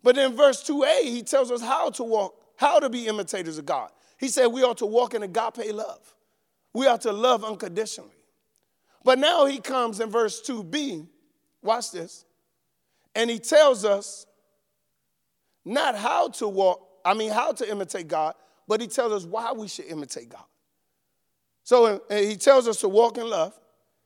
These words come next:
He tells us that we should imitate God in verse one. As dear children, we ought to int-, imitate God. We ought to mimic God. And then he comes in verse two A, and he tells us how we ought to imitate God. He said, "Walk in love."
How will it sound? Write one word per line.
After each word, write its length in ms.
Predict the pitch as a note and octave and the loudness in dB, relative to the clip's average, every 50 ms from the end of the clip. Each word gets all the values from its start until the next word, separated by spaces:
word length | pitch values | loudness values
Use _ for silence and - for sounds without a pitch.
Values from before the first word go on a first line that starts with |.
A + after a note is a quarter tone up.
| - | -12
He 80 | E3 E3+ | -12 -10
tells 300 | - - G#3+ G3 F#3+ F#3 | -6 -2 -2 -2 -2 -4
us 100 | G3 E3 | -6 -6
that 160 | E3+ F3+ E3+ | -6 -6 -6
we 100 | F3 G3 | -6 -8
should 160 | E3 G#3 E3+ | -8 -8 -6
imitate 400 | F3+ F#3+ G#3 A3 F#3+ A#3 A#3 A#3 | -6 -6 -8 -6 -6 -6 -6 -4
God 280 | G3 F3 D3 C3+ D#3 - _ _ _ - | -2 -4 -2 -2 -4 -8 _ _ _ -18
in 100 | C#3+ D3 | -16 -10
verse 240 | D#3 F3+ F#3 F#3 G3 | -8 -8 -8 -8 -8
one. 280 | F3+ F3 D#3+ D#3+ G3+ - _ _ _ _ _ _ _ _ _ _ _ _ _ _ - | -8 -8 -8 -8 -12 -16 _ _ _ _ _ _ _ _ _ _ _ _ _ _ -4
As 180 | D3+ D#3 D3+ C#3 | -2 -2 -2 -2
dear 200 | C3+ F3+ G3 G#3+ | -2 0 0 0
children, 360 | G#3 - A#3 G#3+ G3 F#3 F3+ | 0 0 0 0 0 -2 -4
we 120 | F#3+ F#3 | -2 0
ought 140 | F#3 F#3 F3+ | 0 0 0
to 140 | G3+ - D#3+ | -4 -10 -10
int-, 140 | F3 F3+ A3 F3 - E3+ | -10 -10 -12 -16 -12 -10
imitate 380 | F3+ F#3+ G#3+ F#3 - G3+ G#3+ F#3 | -10 -10 -8 -8 -10 -10 -6 -6
God. 260 | F#3 C3 A2+ B2 D#3 _ _ _ _ _ _ _ _ _ _ _ _ _ - | -8 -8 -8 -10 -16 _ _ _ _ _ _ _ _ _ _ _ _ _ -4
We 100 | D#3 F#3 | 0 2
ought 140 | F#3 F3+ F#3 | 2 2 0
to 100 | F#3 D#3+ | -6 -6
mimic 380 | E3 F3 F#3+ G3+ A3 A#3+ F#3+ | -2 -2 -2 -2 -2 -4 -4
God. 300 | G3 F3+ D#3+ D3 D#3+ F#3 _ _ _ _ _ _ _ _ _ - | -2 -2 -2 -2 -4 -6 _ _ _ _ _ _ _ _ _ -16
And 120 | - E3 D#3+ | -12 -4 -2
then 120 | G3+ G3+ | -2 -2
he 60 | G#3 | -2
comes 300 | F3 - G#3 G#3 G3+ F#3+ | -4 -4 -4 -2 -2 -4
in 80 | F#3+ E3+ | -6 -4
verse 260 | F#3 G3+ G3+ F#3+ - | -4 -4 -4 -4 -8
two 160 | - A3 G3+ G#3+ | -10 -6 -4 0
A, 220 | A3+ A3+ G3+ - - _ _ _ _ _ _ _ _ _ - - | 0 -2 -2 -4 -14 _ _ _ _ _ _ _ _ _ -10 -8
and 120 | E3 F3+ | -8 -8
he 60 | F#3 | -6
tells 280 | D#3 - G#3+ G3 F#3+ F3+ | -6 -2 -2 -2 -2 -4
us 200 | F#3+ F3 - _ _ | -8 -10 -12 _ _
how 340 | - - A3 A#3 B3 B3+ A#3+ | -6 -2 0 2 4 4 2
we 160 | A3 G#3 G3 | 2 0 -2
ought 160 | F#3 F3 E3 - | -2 -2 -2 -4
to 140 | E3 D3 | -8 -8
imitate 380 | D#3+ D#3 D#3+ C#3+ - E3 C#3+ C#3 | -8 -8 -8 -8 -8 -10 -10 -8
God. 260 | C#3 C3+ C3+ D3 D3+ | -6 -4 -4 -4 -4
He 100 | D#3 F3+ | -6 -8
said, 180 | F3 - F#3 E3 | -8 -8 -8 -6
"Walk 280 | D#3 E3 F3+ F#3 F#3 | -2 -2 -2 -2 -2
in 120 | F#3 F3+ F#3+ | -6 -8 -6
love." 220 | G#3+ A#3+ A3 - | -4 -4 -6 -8